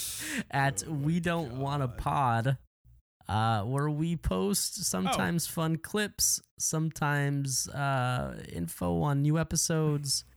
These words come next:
Speaker 1: um, and where we, probably our favorite thing is where we connect with you guys. Um, you guys are welcome to send us a D M, an email, hop in the Discord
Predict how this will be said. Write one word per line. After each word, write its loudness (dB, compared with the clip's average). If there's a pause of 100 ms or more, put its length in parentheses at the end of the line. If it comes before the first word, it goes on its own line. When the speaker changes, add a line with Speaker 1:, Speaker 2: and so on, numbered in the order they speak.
(640)
Speaker 1:
um, 2
and 0 (280)
where 2
we, 0 (840)
probably 2
our 4
favorite 0
thing -4
is -2
where 0
we 0
connect -4
with -6
you -8
guys. -8 (120)
Um, -6
you -2
guys -2
are 0
welcome 2
to 0
send 0
us 0
a -6
D 0
M, 2 (640)
an -12
email, 2 (280)
hop 0
in 2
the 2
Discord 0